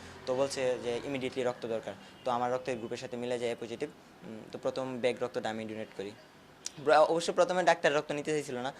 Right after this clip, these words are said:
বলছিল যে, মানে, "তোমার শরীর থেকে রক্ত নেওয়া যাবে না বা, উম, মানে, নিলে তোমার অসুবিধা হতে পারে।" আমি বলছি, "আমার যা হবার হবে আগে, আ-, আপনি ওনাকে দেন, কারণ আমার চেয়ে ওনার এখন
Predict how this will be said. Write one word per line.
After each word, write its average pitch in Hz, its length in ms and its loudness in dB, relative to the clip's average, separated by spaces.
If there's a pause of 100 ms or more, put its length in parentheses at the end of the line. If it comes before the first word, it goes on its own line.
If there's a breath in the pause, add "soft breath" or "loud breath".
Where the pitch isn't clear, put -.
(200 loud breath)
বলছিল 127 320 2
যে, 123 220 6
মানে, 117 220 -4
"তোমার 117 340 -4 (320)
শরীর 120 240 -4
থেকে 113 140 -4
রক্ত 113 180 -6
নেওয়া 117 220 -2
যাবে 113 220 0
না 107 120 -6
বা, 101 180 -4 (360 loud breath)
উম, 113 280 -8
মানে, 110 220 -6
নিলে 117 240 -4
তোমার 117 220 -2
অসুবিধা 117 320 -4
হতে 110 160 -4
পারে।" 107 140 -2
আমি 123 100 -2
বলছি, 156 260 0
"আমার 139 240 2
যা 135 120 2
হবার 131 200 0
হবে 120 180 2
আগে, 120 200 2
আ-, - 20 -4 (280 loud breath)
আপনি 123 440 -2
ওনাকে 123 440 -2
দেন, 110 140 -4 (180)
কারণ 117 180 0
আমার 123 220 -2
চেয়ে 123 200 -2
ওনার 123 220 2
এখন 123 280 -4